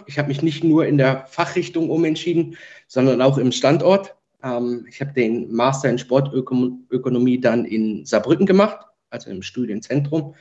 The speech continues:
Ähm, der Bachelor war hervorragend. Ich habe, ähm, dort keine negativen Punkte, die man erwähnen kann. Es war so, wie ich es mir vorgestellt hatte. Also ich,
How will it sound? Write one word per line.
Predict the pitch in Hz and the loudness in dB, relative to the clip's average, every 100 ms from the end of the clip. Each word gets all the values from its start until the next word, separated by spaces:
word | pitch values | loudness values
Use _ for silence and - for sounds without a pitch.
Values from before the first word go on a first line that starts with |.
| - - - - - - - - | -20 -20 -20 -20 -20 -20 -10 0
Ähm, | 131 135 123 - | 2 2 0 2
der | 143 | 4
Bachelor | 170 190 208 175 | 4 4 2 2
war | 170 | 2
hervorragend. | 156 143 165 170 175 170 | 0 -2 -2 -2 -4 -8
Ich | 143 147 | -10 -8
habe, | 139 - _ | -10 -14 _
ähm, | - 131 127 123 | -6 -6 -6 -6
dort | 131 131 135 135 | -2 -2 -2 -4
keine | 127 135 135 | -2 2 4
negativen | 127 147 151 143 143 135 131 | 6 6 4 2 -2 -2 -2
Punkte, | - 180 180 | 0 0 0
die | 156 143 | 0 2
man | 139 - 131 | 2 -2 -4
erwähnen | 123 131 143 143 | -4 2 4 4
kann. | 143 160 208 196 - - - - | 4 4 2 0 -12 -20 -14 -6
Es | 143 139 | -4 2
war | 143 147 123 123 | 4 4 2 0
so, | 156 180 | 2 2
wie | 160 | 0
ich | |
es | - | 2
mir | 143 | 2
vorgestellt | 139 147 - 185 175 | 4 0 0 -2 -2
hatte. | 185 185 185 180 - _ _ _ _ _ | -2 -2 -2 -4 -8 _ _ _ _ _
Also | 135 120 127 | -8 0 0
ich, | 127 - | 0 -6